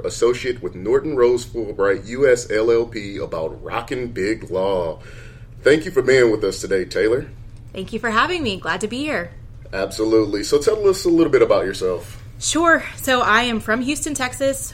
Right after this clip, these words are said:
Speaker 2: born and raised, been here for all of my life.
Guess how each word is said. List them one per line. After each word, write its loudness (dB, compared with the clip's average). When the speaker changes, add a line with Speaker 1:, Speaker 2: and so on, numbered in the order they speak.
Speaker 2:
born -4
and -2
raised, 0
been -4
here -2
for -4
all -2
of -6
my -2
life. -4